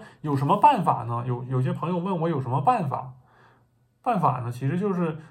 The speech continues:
只能是你自己啊，强大起来。你要么有钱，多给点钱；要么有权，让老师呢不敢得罪你，要么就有好朋友在相关的岗位上啊，依然是让老师畏惧你。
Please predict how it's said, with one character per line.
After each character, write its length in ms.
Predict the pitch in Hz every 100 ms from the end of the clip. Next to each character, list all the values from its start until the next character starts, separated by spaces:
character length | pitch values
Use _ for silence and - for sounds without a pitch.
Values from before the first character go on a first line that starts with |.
| _
只 160 | - 143
能 200 | 131 180
是 100 | 233
你 160 | 185
自 180 | 127 190
己 200 | 175 127
啊， 140 | 123 123
强 280 | - 120
大 160 | 135 156
起 160 | 131 120
来。 360 | 110 113 - - _ _
你 120 | - 143
要 160 | 233
么 100 | 233
有 140 | 202 135
钱， 600 | 127 - 123 160 208 180
多 120 | 190
给 120 | 180
点 160 | 180 131
钱； 440 | 127 123 143 - - _
要 160 | - 233
么 140 | 202
有 180 | 156 127
权， 520 | 117 - 123 147 139 147
让 180 | 190
老 180 | 165 123
师 280 | - - 180
呢 100 | 190
不 220 | 180 240
敢 240 | 180 120 117
得 200 | 113 143
罪 240 | 247 208
你， 300 | 127 110 - - _ _ _ _ _
要 120 | 226
么 160 | 208 156
就 80 | 180
有 160 | 175
好 220 | 196 180
朋 280 | - - 135
友 280 | 214 135 135
在 520 | - 156 147 135 131 131 -
相 260 | - 175 180
关 260 | 180 180
的 200 | 180 170
岗 240 | 139 113 110
位 160 | 170
上 160 | 143 127 - 117
啊， 280 | 113 113 131 131
依 100 | 165
然 180 | 175 139
是 120 | 131
让 160 | 156 139
老 160 | 120 -
师 340 | - 139 143 - - -
畏 220 | 226 190
惧 200 | 131 127
你。 260 | - 117